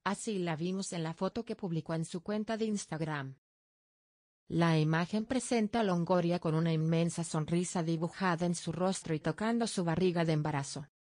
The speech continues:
El mensaje que acompaña a la misma es revelador, porque describe cómo se siente en estos momentos.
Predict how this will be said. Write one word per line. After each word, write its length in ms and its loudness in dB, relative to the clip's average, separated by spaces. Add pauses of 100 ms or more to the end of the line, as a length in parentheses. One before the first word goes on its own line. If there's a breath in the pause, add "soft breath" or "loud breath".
(120)
El 180 4
mensaje 600 2
que 100 -4
acompaña 640 2
a 40 4
la 100 4
misma 500 2
es 180 -2
revelador, 520 2 (320)
porque 340 0
describe 600 0
cómo 280 2
se 160 -2
siente 420 0
en 80 0
estos 380 0
momentos. 800 0